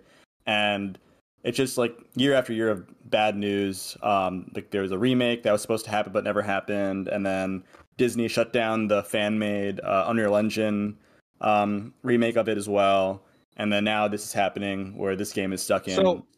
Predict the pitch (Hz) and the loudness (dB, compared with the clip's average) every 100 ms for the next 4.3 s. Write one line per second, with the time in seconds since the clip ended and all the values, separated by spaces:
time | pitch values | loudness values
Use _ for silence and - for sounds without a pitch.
0 | _ - 95 92 92 - 95 85 82 92 | _ -2 2 2 -2 -2 0 2 -2 -8
1 | _ _ _ - 226 208 185 233 220 180 | _ _ _ 0 2 4 2 2 0 2
2 | 190 180 196 165 156 160 165 151 147 143 | 4 4 2 0 2 2 0 -2 -2 0
3 | 160 120 - 165 180 262 262 247 240 247 | 0 -2 0 0 2 0 2 2 2 2
4 | 247 139 - | 0 0 -6